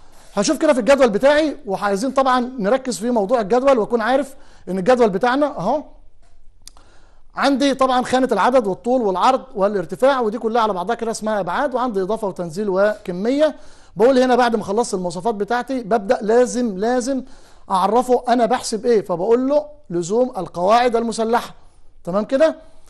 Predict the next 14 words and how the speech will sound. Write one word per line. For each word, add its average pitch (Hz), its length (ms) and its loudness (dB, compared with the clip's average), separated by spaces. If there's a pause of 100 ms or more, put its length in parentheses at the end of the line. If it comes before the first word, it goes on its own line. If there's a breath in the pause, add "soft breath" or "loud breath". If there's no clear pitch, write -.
(640 soft breath)
العدد 208 440 2 (440)
تمانية. 220 500 2
ليه 247 200 2
عرفت 240 280 0
منين 240 240 0
تمانية؟ 226 340 0
عرفت 202 320 -4
من 185 140 -4
الرسم 185 340 -6
بتاعي 226 360 -2
اللي 185 140 -10
كان 214 180 -6
موجود 196 260 -4
عندي 214 380 -8